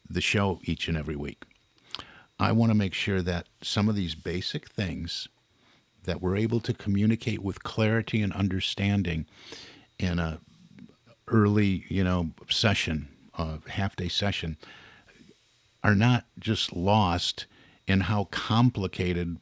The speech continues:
we can all make life be. So we have awareness, number one.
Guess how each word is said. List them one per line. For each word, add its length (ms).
we 260
can 340
all 380
make 320
life 380
be. 200
So 200
we 140
have 140
awareness, 520
number 240
one. 260